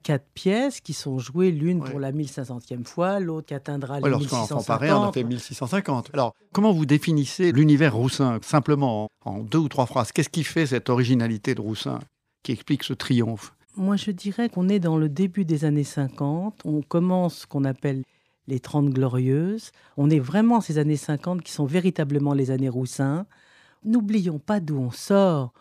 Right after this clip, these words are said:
Speaker 1: On sort d'occupation, de restriction, de tout ça. Là, c'est la joie de vivre.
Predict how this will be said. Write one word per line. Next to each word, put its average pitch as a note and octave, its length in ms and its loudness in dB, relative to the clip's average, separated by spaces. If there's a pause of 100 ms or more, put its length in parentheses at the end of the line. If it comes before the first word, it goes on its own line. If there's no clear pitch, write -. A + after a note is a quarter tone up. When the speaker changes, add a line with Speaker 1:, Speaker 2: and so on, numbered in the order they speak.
(320)
Speaker 1:
On D3+ 140 2
sort G3+ 500 0
d'occupation, D#3 840 -4
de D3+ 100 0
restriction, C#3+ 720 -4
de C#3 120 -4
tout B2+ 160 -8
ça. E3+ 340 -2 (380)
Là, F3+ 160 2
c'est E3+ 200 -4
la E3 200 0
joie C#3 320 -4
de B2 120 -10
vivre. C3+ 600 -4